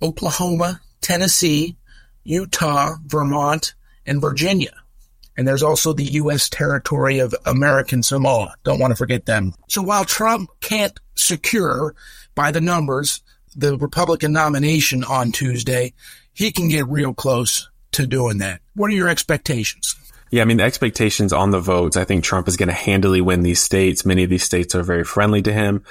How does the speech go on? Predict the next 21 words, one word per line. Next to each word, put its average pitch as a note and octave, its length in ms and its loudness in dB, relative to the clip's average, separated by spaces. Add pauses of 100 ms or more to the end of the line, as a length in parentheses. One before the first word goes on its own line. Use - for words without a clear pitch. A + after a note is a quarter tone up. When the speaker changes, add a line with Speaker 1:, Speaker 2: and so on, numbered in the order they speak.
(220)
Speaker 2:
It F#2+ 140 0
is F#2 140 2
possible F#2 580 -2
that E2 160 0
Haley F2+ 480 2
is E2+ 160 0
able F2 280 0
to E2+ 460 0 (440)
you G2+ 100 2
know, E2 240 0 (160)
to G2+ 100 0
steal G#2 280 2
away F#2+ 240 4
some G2+ 220 2
delegates, G2+ 500 2
that's F#2 160 0
definitely F2+ 420 0 (220)
possible. F#2+ 360 0
She's G2+ 220 -2
not A2+ 200 4
a, E2+ 220 2